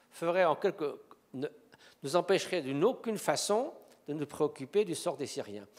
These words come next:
Et en plus, quand on me disait ça à moi, bon, je ne cherche pas à me vanter de ce que je fais, mais le fait que nous soignons cent vingt mille patients par an en Inde, au Népal et au Tibet, que récemment, à la suite du tremblement de terre du Népal, nous avons déjà aidé quarante et un mille personnes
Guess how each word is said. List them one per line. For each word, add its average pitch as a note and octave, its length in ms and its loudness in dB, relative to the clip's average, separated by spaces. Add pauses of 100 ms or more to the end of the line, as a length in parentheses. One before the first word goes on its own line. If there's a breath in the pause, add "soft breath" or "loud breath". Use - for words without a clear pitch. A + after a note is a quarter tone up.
(220 loud breath)
Et E3 60 2
en G3 80 4
plus, B3 240 2
quand A3 200 4
on G3+ 60 6
me F3+ 60 2
disait D#3+ 260 0
ça F3+ 220 6
à A#2+ 160 0
moi, D#3 280 4
bon, A#2 300 -4 (320 loud breath)
je - 100 -16
ne - 20 -8
cherche - 200 -6
pas B2 160 0
à A2 40 -2
me G#2+ 100 -6
vanter D3+ 440 2
de A2+ 100 -2
ce - 120 -6
que F#3+ 100 0
je - 60 -2
fais, B3+ 320 2 (340 loud breath)
mais C3 80 -2
le D3 80 2
fait G3 300 2
que E3 80 -4
nous D3+ 100 -2
soignons F3+ 500 4
cent F3 200 2
vingt F3+ 120 2
mille E3+ 200 -2
patients D#3+ 380 0
par A#2+ 200 0
an D3 200 4
en B2 120 -2
Inde, D3+ 200 0
au A#2 40 -2
Népal C3 380 2
et A2+ 60 0
au G#2 100 -4
Tibet, A3 480 2 (340 loud breath)
que - 80 -4
récemment, D#3+ 640 6
à C3+ 40 4
la A#2+ 120 0
suite C#3+ 200 -4
du B2 80 -8
tremblement B2+ 500 -2
de - 40 -12
terre D3+ 160 0
du A2+ 100 -6
Népal, A#2 360 -2
nous G#2+ 180 -4
avons G#2+ 160 -6
déjà A#2+ 300 -2
aidé B2 240 -4
quarante C#3+ 380 -4
et C3+ 40 -6
un A#2+ 60 -6
mille A#2 180 -10
personnes A#2+ 540 -4